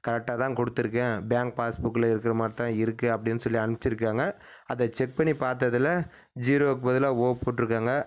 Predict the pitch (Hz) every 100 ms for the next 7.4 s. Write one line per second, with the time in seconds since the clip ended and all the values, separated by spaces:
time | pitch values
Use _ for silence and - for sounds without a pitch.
0 | - 117 127 135 131 120 120 135 127 113
1 | 123 127 117 113 113 110 113 - 113 120
2 | 117 117 113 120 160 180 - _ - 123
3 | 120 123 117 107 110 123 123 117 110 101
4 | 107 139 - - - - 120 113 123 135
5 | 147 131 123 127 175 135 120 117 117 135
6 | 127 113 107 117 117 139 139 - - 110
7 | 113 110 117 170